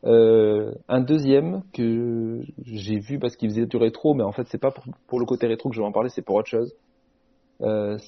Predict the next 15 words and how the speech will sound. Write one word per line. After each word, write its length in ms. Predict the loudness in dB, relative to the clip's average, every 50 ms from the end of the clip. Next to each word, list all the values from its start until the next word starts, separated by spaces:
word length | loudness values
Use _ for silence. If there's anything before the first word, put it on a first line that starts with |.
| _ _ _ _
c'est 240 | -6 -4 -2 -2
Zero 920 | -2 -4 -6 -2 2 2 2 2 0 -4 -10 -8 0 2 2 2 2 -2 -6 -14 -18 -10 -4
Live. 500 | 0 4 4 4 4 2 0 -4 -10 -14 -18 _ _ _ _ _ _ _ _ _ _ _ _ _ _ _ _ _ _ _ _
Donc 160 | -16 -14 -10 -8
là, 140 | -10 -10 -10
je 100 | -12 -14
vais 60 | -10
pas 80 | -8 -6
l'épeler, 300 | -6 -4 -4 -4 -4 -4
Zero 560 | -4 -2 -2 -2 0 0 -2 -2 -2 -4 -4 -4
avec 240 | -4 -4 -4 -2 -4
un 60 | -4 -2
S 260 | -2 -2 -2 -2 -4
Live 240 | -4 -4 -4 -4 -8 -12
derrière. 340 | -16 -16 -16 -16 -20 _